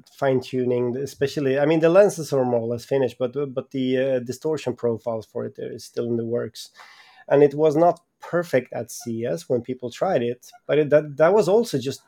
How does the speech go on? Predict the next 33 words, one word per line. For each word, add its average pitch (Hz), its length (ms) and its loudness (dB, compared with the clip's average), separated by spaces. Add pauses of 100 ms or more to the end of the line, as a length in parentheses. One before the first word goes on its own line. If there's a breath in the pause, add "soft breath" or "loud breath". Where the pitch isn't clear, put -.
(140)
on 165 140 2
another 165 300 6
level. 127 540 2
I 135 100 -2
think 170 300 -2 (680)
it's - 320 -10
just 143 380 -6
beyond 147 560 6 (680)
the, 143 160 0
the, 143 140 -10 (140)
the, 160 100 -6
the, 170 340 -12
you, 196 380 -6
you 202 140 -2
can 190 160 6
definitely, 156 460 -2
there's 185 260 0
no 202 280 10
way 170 300 2
you 135 220 0
can - 180 -8 (100)
ever 151 320 0
see 127 540 -4
any 139 180 4
kind 127 220 2
of 117 100 0
screen 135 300 4
door 123 220 0
effect 117 340 -6
or 117 60 -2
pixel, 120 800 -4
you 135 80 -6
know, 139 100 -8